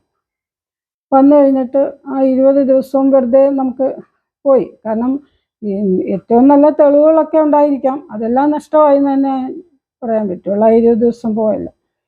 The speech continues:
പിന്നെ അത് കഴിഞ്ഞിട്ട് പിന്നെ ഇത് അന്വേഷിക്കാൻ, ആ, തുടങ്ങി. തുടങ്ങിയപ്പോഴത്തേക്ക് നല്ലൊരു അന്വേഷണം വ-, നല്ല വഴിക്കല്ലായിരുന്നു പോകുന്നത്. അപ്പോൾ അവിടുന്ന് തന്നെ പലരും ഞങ്ങളോട് പറഞ്ഞു, "നിങ്ങൾ വേറൊരു ഏജൻസിയെ നോക്കിക്കോണം,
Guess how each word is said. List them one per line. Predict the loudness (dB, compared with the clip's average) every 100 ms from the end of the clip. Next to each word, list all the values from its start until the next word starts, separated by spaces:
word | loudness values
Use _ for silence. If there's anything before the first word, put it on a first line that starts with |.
| _ _ _ -4
പിന്നെ | 0 2
അത് | 4 4
കഴിഞ്ഞിട്ട് | 2 2 -2 -2 -2 -2 -4 _ _ -8
പിന്നെ | -4 -2 -2 -4 -8 -12 _ _ -2
ഇത് | 2
അന്വേഷിക്കാൻ, | 4 4 2 0 2 2 -2 -8 -6 -2
ആ, | 0 -2 0
തുടങ്ങി. | 2 2 -2 -8 -12
തുടങ്ങിയപ്പോഴത്തേക്ക് | -6 -4 -4 -2 0 0 2 -2 -4 _ _ _ _ _
നല്ലൊരു | 2 4 4
അന്വേഷണം | 2 0 0 -2 -2 -2 -2
വ-, | 0 0 0
നല്ല | 0 2
വഴിക്കല്ലായിരുന്നു | 2 2 0 2 2 2 0
പോകുന്നത്. | -6 -10 -14 -16
അപ്പോൾ | -20 _ _ -6 -6
അവിടുന്ന് | -4 0 4 4 4
തന്നെ | 2 2
പലരും | 2 2 0
ഞങ്ങളോട് | 0 0 -2
പറഞ്ഞു, | -2 -4 -6 -12 -18 _ _ _
"നിങ്ങൾ | -6 -2 0
വേറൊരു | 2 2 2 2
ഏജൻസിയെ | 2 0 -2 0 0
നോക്കിക്കോണം, | 0 -4 -6 -4 -4 -6